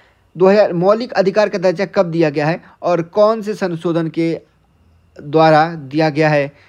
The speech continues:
क्या एट-, छियासी संशोधन, नाइंटी टू, एटी टू या इनमें से कोई नहीं? तो आपका सही जवाब हो जाएगा दोस्तों, इसका आपका सही जाएगा छियासीवां संशोधन, यानी कि एटी सिक्स्थ अमेंडमेंट के तहत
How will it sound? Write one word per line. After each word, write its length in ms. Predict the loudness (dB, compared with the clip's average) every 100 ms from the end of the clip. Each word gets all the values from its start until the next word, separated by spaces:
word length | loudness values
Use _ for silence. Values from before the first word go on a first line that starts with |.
| _ -4
क्या 320 | 0 0 -4 -10
एट-, 400 | -8 -8 -12 -20
छियासी 460 | -2 2 2 0 -8
संशोधन, 500 | -8 -6 -4 -4 -4
नाइंटी 420 | -4 -4 -4 -8
टू, 220 | -8 -6
एटी 340 | 0 0 -2 -6
टू 120 | 0
या 140 | 2
इनमें 200 | 0 -2
से 140 | -6 -4
कोई 220 | -4 -4
नहीं? 120 | -6 -18 _ -20 -20 _
तो 80 | -2
आपका 340 | -2 0 -2
सही 300 | -2 0 0
जवाब 300 | 2 2 2
हो 140 | 2 2
जाएगा 220 | 2 2
दोस्तों, 440 | 0 -2 -2 -4 -4 _ _ -10
इसका 220 | 0 0
आपका 220 | 0 -4
सही 220 | -2 -2
जाएगा 360 | 0 0 -2 -6 _ -10
छियासीवां 680 | 0 2 4 2 -2 -2 -2
संशोधन, 720 | -4 -6 -4 -2 -2 -6 -8
यानी 180 | -10 -8
कि 120 | -8 -8
एटी 220 | -8 -8
सिक्स्थ 440 | -6 -6 -6 -20 _ _ _ _ _ _ _ _ -4
अमेंडमेंट 440 | -4 -4 -6 -8
के 140 | -8
तहत 280 | -4 -4 -4